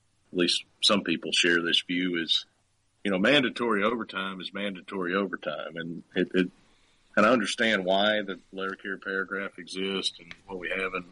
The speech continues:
Article eight, Section five that exists to apply, apply to different circumstances, but it does seem that we could simplify it,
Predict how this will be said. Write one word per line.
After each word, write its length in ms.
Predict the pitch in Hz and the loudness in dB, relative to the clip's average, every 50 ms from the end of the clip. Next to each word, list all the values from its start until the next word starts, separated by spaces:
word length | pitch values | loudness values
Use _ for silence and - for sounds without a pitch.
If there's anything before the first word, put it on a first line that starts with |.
| - - | -6 -2
Article 360 | 95 92 87 - 95 90 92 | -2 -2 -2 0 0 2 2
eight, 120 | 92 80 | 2 2
Section 360 | - - 92 90 - - 90 - - | 2 2 2 2 0 -2 -6 0 4
five 380 | 104 95 95 95 95 95 90 90 | 6 6 8 8 8 6 4 2
that 180 | 90 87 92 | -2 -4 -4
exists 500 | 92 87 - 95 95 92 92 90 - - | -4 -2 0 2 4 4 4 4 2 -2
to 60 | - - | -6 -8
apply, 260 | - 101 98 95 90 | -4 -2 -2 0 0
apply 300 | 90 - - 98 95 95 | -2 -2 0 0 2 2
to 60 | 90 90 | 0 0
different 280 | 95 95 - - 82 - | -2 -4 -4 -4 -2 -2
circumstances, 760 | - 95 92 - - - - - 98 95 92 92 - - - - | 0 0 0 -2 -4 -8 -4 0 0 2 2 2 0 -2 -4 0
but 160 | - 92 90 - _ _ - - - _ _ _ _ _ _ - | 0 0 0 0 _ _ -20 -20 -20 _ _ _ _ _ _ -4
it 100 | - 110 | -2 0
does 260 | 107 135 135 127 - - | 2 4 2 2 2 -2
seem 200 | 117 110 104 101 | -4 -6 -6 -8
that 80 | 95 | -8
we 120 | 95 98 95 | -8 -8 -10
could 140 | - 82 | -12 -12
simplify 720 | - - 104 95 87 - 92 85 _ - 87 87 85 85 85 | -12 -10 -10 -12 -12 -14 -18 -14 _ -6 -4 -2 -2 -4 -4
it, 80 | - | -6